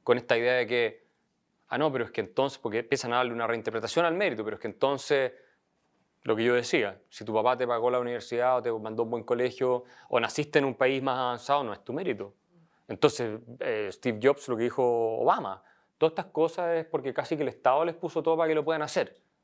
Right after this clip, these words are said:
no es mérito de ellos. Eh, Bill Gates, Steve Jobs, todo eso. Entonces, eh,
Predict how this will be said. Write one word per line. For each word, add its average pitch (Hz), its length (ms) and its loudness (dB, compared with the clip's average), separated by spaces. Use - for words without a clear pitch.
no 113 80 -2
es 127 60 -2
mérito 151 360 4
de 135 120 4
ellos. 92 200 -8
Eh, 110 800 2
Bill 110 200 2
Gates, 117 400 0
Steve 107 220 -4
Jobs, 107 180 -2
todo 107 160 -6
eso. 113 200 -10
Entonces, - 360 2
eh, 107 440 -2